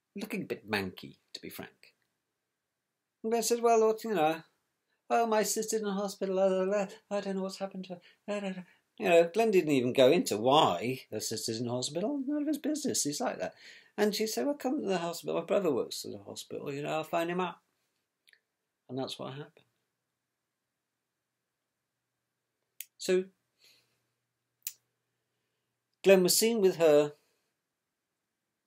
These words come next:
you know, no shenanigans, with his dog, and they both had a fag, and Glenn went home with Sabina,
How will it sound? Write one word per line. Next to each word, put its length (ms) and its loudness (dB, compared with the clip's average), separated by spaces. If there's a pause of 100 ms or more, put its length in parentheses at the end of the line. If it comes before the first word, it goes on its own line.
(880)
you 100 -16
know, 80 -16
no 180 0
shenanigans, 1080 -2 (2250)
with 140 6
his 120 6
dog, 340 4 (880)
and 320 -2 (260)
they 100 -6
both 240 2
had 140 2
a 60 0
fag, 340 4 (1300)
and 400 -4 (300)
Glenn 400 4 (460)
went 260 -10
home 440 -2
with 340 -6
Sabina, 500 -2